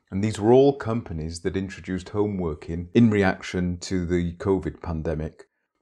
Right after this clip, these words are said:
And I was thinking about this, and let's say the average time for travelling to work in, to get into an office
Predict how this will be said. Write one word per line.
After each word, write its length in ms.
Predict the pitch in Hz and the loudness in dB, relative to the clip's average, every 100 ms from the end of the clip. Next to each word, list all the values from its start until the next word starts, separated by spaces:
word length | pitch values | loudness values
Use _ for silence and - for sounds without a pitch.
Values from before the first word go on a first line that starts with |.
| _ | _
And 80 | 120 | 2
I 40 | |
was 100 | 113 | 4
thinking 240 | - 156 113 | 4 2 2
about 260 | 82 - | 0 -2
this, 380 | 60 80 - - 127 - | -2 -4 -6 -12 -14 -6
and 160 | 92 87 | -6 -2
let's 260 | 87 143 - | 4 4 4
say 200 | - 127 | 2 4
the 100 | 117 | 6
average 420 | 113 110 110 - | 4 2 -4 -6
time 500 | - 110 107 104 101 - | -4 -2 0 -2 -8 -8
for 120 | 98 | -8
travelling 500 | - 117 101 98 92 | 2 2 2 -2 -4
to 120 | - | -6
work 520 | 90 113 95 78 - | 4 6 6 2 -2
in, 180 | 101 - | -8 -8
to 80 | - | -4
get 160 | 90 | -2
into 380 | 92 117 - 95 | 0 -2 -2 -2
an 100 | 85 | 0
office 560 | 113 - 73 82 - | -2 -4 -6 -6 -8